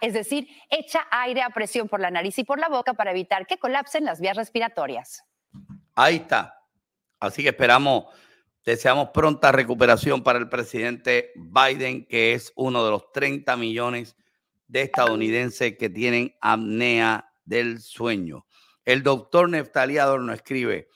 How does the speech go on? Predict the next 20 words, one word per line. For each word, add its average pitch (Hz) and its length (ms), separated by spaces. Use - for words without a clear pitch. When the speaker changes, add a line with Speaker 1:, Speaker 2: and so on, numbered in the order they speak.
Speaker 2:
"La 120 160
apnea 151 300
obstructiva 147 600
del 120 160
sueño 120 640
es 113 100
un 147 160
trastorno 147 680
crónico 156 480
común 143 380
caracterizado 120 720
por 143 140
episodios 147 680
repetidos 143 840
de 160 80
obstrucción 156 720
de 156 80
las 120 200
vías 160 240
respiratorias 151 880